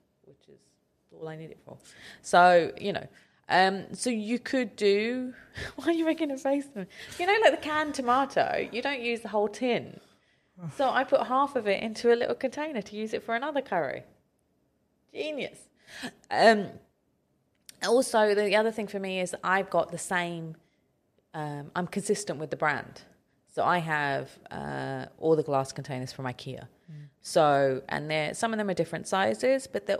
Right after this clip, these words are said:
Speaker 1: all the same. So you could stack 'em
Speaker 2: Yeah, they're,
Speaker 1: together.
Speaker 2: they're, they're, they're meant to be stackable, right? The entire set,
Speaker 1: Yeah.
Speaker 2: yeah.
Speaker 1: So you don't need to put the, you could do it that you could put the big, small, small,
Speaker 2: Mm.
Speaker 1: like, together and then the, you know, lid somewhere else.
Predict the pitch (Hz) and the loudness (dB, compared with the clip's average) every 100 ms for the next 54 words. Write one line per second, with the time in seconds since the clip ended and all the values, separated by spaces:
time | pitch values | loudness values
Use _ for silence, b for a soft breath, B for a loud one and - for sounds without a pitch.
0 | - 208 214 208 202 180 - - 185 202 | 0 0 2 0 -2 -6 -10 -6 -4 -4
1 | 240 269 269 b b b _ - 196 190 | -4 -8 -10 b b b _ 0 4 4
2 | 185 190 - 254 226 - 190 - - - | 0 -10 -2 0 0 0 -2 -2 -6 -8
3 | 123 _ _ _ _ 180 160 156 156 156 | -10 _ _ _ _ 6 10 8 6 0
4 | 156 156 147 151 147 143 151 147 143 131 | 0 2 2 0 -2 0 0 -2 -6 -4
5 | 147 143 147 165 151 147 139 139 139 - | -6 -6 -8 -4 -2 -2 -4 -4 -6 -6
6 | 147 156 - - - - 175 175 190 107 | -10 -4 -4 -4 -8 -4 -2 -2 -4 -6
7 | 110 175 180 170 175 - 160 151 - b | -4 -6 -6 -4 -4 -2 -2 0 -2 b
8 | b - 202 - 233 - 180 - 127 156 | b -12 -4 -2 0 2 2 2 -2 -4
9 | 170 170 151 - 151 - 156 143 135 131 | -6 -6 -2 0 0 -2 -6 -4 -4 -6
10 | - - 151 120 - 131 - _ - 143 | -6 -4 -4 -4 -6 -8 -8 _ -12 -2
11 | 131 123 113 B B _ 131 131 131 131 | -2 -2 -6 B B _ -6 -4 -4 -8
12 | - - 135 - 131 131 - 127 127 151 | -12 -12 -10 -6 -4 -4 -4 -4 -2 -2
13 | 87 135 | -4 -8